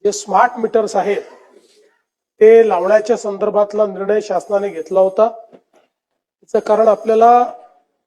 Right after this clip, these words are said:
जेव्हा केंद्र सरकारने एकोणतीस हजार कोटी रुपयाची आरडीएसएस स्कीम दिली,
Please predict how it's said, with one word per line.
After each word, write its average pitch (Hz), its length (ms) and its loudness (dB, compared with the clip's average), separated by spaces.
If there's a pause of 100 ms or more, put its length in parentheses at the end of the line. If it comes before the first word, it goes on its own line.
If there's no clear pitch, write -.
(280)
जेव्हा 202 180 -2
केंद्र 214 360 -4
सरकारने 220 560 -4
एकोणतीस 214 640 -4
हजार 202 240 -2
कोटी 208 260 -6
रुपयाची 208 560 -6 (340)
आरडीएसएस 202 540 -6
स्कीम 240 280 -4
दिली, 180 280 -8